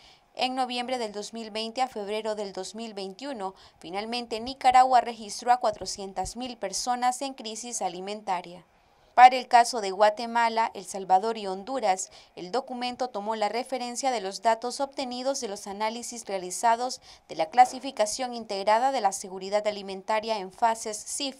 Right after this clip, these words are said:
coordinados por los gobiernos de los países en el apoyo técnico del sica, mediante el Programa de Sistemas de Información para la Resiliencia en Seguridad Alimentaria y Nutricional de la Región del sica en segunda fase.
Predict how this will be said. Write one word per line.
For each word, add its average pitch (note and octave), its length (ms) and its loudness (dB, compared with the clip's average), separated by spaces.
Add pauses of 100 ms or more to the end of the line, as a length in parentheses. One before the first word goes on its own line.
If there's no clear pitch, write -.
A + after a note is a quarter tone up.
(120)
coordinados C4 640 4
por G#3+ 100 -4
los A3+ 200 -2
gobiernos A3+ 520 -2
de G#3 100 -4
los G3+ 200 -6
países A3 480 -2
en G3+ 140 -8
el F#3 100 0
apoyo G#3+ 380 0
técnico A3+ 440 -6
del F#3 200 -6
sica, G3 440 -2 (320)
mediante B3 400 -2
el A#3+ 80 -10
Programa A3+ 440 2
de G#3+ 80 2
Sistemas B3 560 -2
de A#3 80 -8
Información G#3 720 -4
para G#3+ 200 0
la F#3 140 4
Resiliencia A#3+ 640 -6
en C4 60 -10
Seguridad G#3 520 -2
Alimentaria G3 840 0
y G#3 100 -12
Nutricional G3+ 640 -6
de G3+ 80 -6
la F3+ 140 0
Región F#3+ 360 -8
del F#3 140 -8
sica B3 440 2
en G3+ 180 -8
segunda F3 480 -2
fase. F3 420 -6